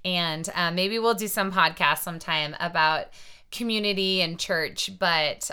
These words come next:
um, all of that to say, Darren's so right. When you move to a lo-, a new location, it's like your calendar gets filled so fast with, like, meeting new people and putting yourself out there, because that's what you kinda need to do to find that connection,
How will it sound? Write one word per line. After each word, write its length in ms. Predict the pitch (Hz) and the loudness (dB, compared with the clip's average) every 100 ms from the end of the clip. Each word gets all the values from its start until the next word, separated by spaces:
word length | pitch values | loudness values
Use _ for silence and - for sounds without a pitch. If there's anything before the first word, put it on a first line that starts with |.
| - | -2
um, 300 | 170 160 156 | 0 0 0
all 340 | 185 196 208 202 | 4 6 8 6
of 60 | |
that 240 | 190 170 - | 6 4 2
to 160 | 190 | -4
say, 580 | 180 - 165 156 147 147 - - - - - | -4 -2 2 2 2 -2 -10 -20 -20 -16 -2
Darren's 380 | 190 175 170 | 0 0 -2
so 320 | - 196 185 180 | -2 2 2 4
right. 420 | 170 170 147 - | 4 4 2 -2
When 220 | 175 170 | -6 -4
you 160 | 185 196 | -2 -2
move 400 | 190 175 185 196 | -2 -2 -4 -6
to 140 | 220 | -6
a 20 | 190 | -6
lo-, 260 | 175 175 - | -4 -6 -4
a 120 | 175 | -2
new 180 | 180 185 | 0 0
location, 760 | 170 170 - 151 165 220 214 | 0 0 -4 -4 -2 -2 -2
it's 240 | 220 196 - | -4 -6 -2
like 320 | 208 214 214 | 2 2 2
your 140 | 240 | 0
calendar 540 | 226 196 180 185 190 202 | 2 2 2 2 -2 -2
gets 420 | 175 156 - - | -2 -2 -6 -8
filled 540 | - 175 175 208 202 | -2 0 2 0 -2
so 440 | - - 220 175 208 | -4 0 2 2 0
fast 460 | 180 156 175 190 | 2 4 4 2
with, 140 | 190 170 | -4 -4
like, 160 | 156 | -4
meeting 340 | 160 190 226 214 | -4 -4 -2 -2
new 140 | 208 | -4
people 480 | 196 208 208 202 196 | -4 -6 2 4 4
and 120 | 175 | 2
putting 240 | 226 208 | -4 -6
yourself 380 | 202 202 220 202 | -4 -2 0 2
out 240 | 175 190 202 | 4 4 6
there, 300 | 214 220 220 - - - | 4 4 0 -10 -12 -8
because 320 | 214 220 202 | 2 2 4
that's 340 | 202 190 190 | 8 8 8
what 100 | 214 175 | -2 -4
you 120 | 185 | -4
kinda 240 | 214 185 | -2 -2
need 380 | 175 180 185 185 | 0 -2 -2 -2
to 100 | 208 | -4
do 220 | 180 180 | -6 -4
to 100 | 170 | -4
find 420 | 170 - 147 165 | -6 -2 -2 0
that 200 | 170 151 | 0 -2
connection, 840 | - 175 151 147 - 208 196 208 | -2 -6 -2 -4 -4 -4 -4 -6